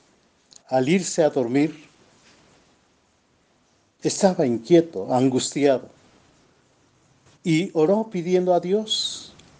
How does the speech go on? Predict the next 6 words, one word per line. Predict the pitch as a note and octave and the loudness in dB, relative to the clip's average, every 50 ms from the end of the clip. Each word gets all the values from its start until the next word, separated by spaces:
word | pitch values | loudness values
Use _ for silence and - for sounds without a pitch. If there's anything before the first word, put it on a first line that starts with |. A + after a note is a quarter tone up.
| _ _ _ - | _ _ _ -8
las | A#2 A2+ A2+ B2 C3+ C#3 - | -8 -4 0 2 2 2 2
soluciones. | - - C3+ A2+ G#2 G#2+ G2+ - - - G#2 G2 F2+ E2+ E2 - - - - - - - - _ _ _ _ _ _ _ _ _ _ _ _ _ _ _ _ _ _ _ _ _ - - _ - - _ _ _ - | 0 -2 -2 -2 -2 -4 -6 -6 -6 -4 -4 -4 -4 -4 -8 -12 -10 -8 -6 -6 -6 -10 -12 _ _ _ _ _ _ _ _ _ _ _ _ _ _ _ _ _ _ _ _ _ -20 -20 _ -20 -20 _ _ _ -18
Dios | A#2+ A2 B2 C3+ D#3+ F#3+ G#3 - - | -14 -6 0 0 2 2 0 -2 -2
es | C#3 C3+ C3+ | -2 -2 -2
poderoso. | - - C#3 C3 A2+ A2+ C3+ G3+ A#3+ A#3+ - - - - - _ _ _ _ _ _ _ _ _ _ _ _ _ _ _ _ _ _ _ _ _ _ _ _ _ _ _ _ _ _ _ _ - | 0 2 2 2 4 2 0 0 -2 -2 -6 -6 -6 -8 -10 _ _ _ _ _ _ _ _ _ _ _ _ _ _ _ _ _ _ _ _ _ _ _ _ _ _ _ _ _ _ _ _ -12
Dios | C3+ C#3 D3 E3 F#3 G#3 G3 - - - - - - - - - - - | -6 2 4 4 4 4 2 -2 -6 -8 -8 -8 -8 -10 -12 -14 -16 -20